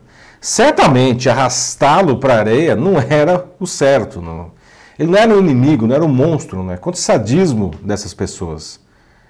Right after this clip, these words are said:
E se o Aquaman arrastasse aqueles dois caras pro fundo do mar porque somos uma ameaça real aos oceanos? Será que eles curtiriam a ideia de morrer afogados por uma decisão arbitrária de alguém?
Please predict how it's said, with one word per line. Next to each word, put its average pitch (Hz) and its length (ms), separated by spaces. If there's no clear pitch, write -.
E 156 40
se 202 120
o 262 40
Aquaman 165 440
arrastasse 139 500
aqueles 135 300
dois 143 200
caras 131 300
pro 127 140
fundo 127 260
do 113 100
mar 120 220
porque 123 480
somos 135 380
uma 139 80
ameaça 123 360
real 110 300
aos 98 140
oceanos? 87 480
Será 127 160
que 127 340
eles 123 200
curtiriam 143 480
a 131 40
ideia 127 280
de 117 80
morrer 123 220
afogados 117 500
por 120 160
uma 117 160
decisão 113 420
arbitrária 113 720
de 95 120
alguém? 110 400